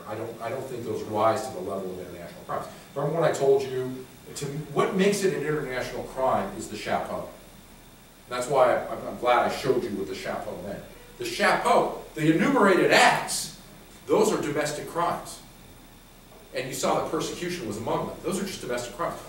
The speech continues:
What makes it an international crime where there is international jurisdiction is the chapeau. And the chapeau is a widespread or systematic attack against the civilian population.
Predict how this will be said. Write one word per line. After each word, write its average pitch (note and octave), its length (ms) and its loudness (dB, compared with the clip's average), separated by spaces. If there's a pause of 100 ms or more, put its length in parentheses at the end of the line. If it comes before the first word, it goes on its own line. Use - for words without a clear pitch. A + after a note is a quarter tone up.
What D3+ 240 2
makes G3+ 300 2
it - 300 2 (440)
an D3 140 -4
international F#3+ 800 2
crime A2 440 -2
where B2+ 80 0
there C3 160 4
is B2+ 140 0
international G3 580 0
jurisdiction G#3+ 640 -4 (180)
is - 140 -4
the C3 80 -4
chapeau. - 580 0
And A#2 80 -12
the - 60 -8
chapeau C#3 420 2
is G#2+ 80 -2
a G#2+ 140 -2
widespread G#2+ 540 -2
or F#2+ 80 -4
systematic G2+ 560 -10
attack - 320 -12 (360)
against G#2+ 320 -6
the F2+ 60 -10
civilian A2+ 400 -2
population. - 560 -14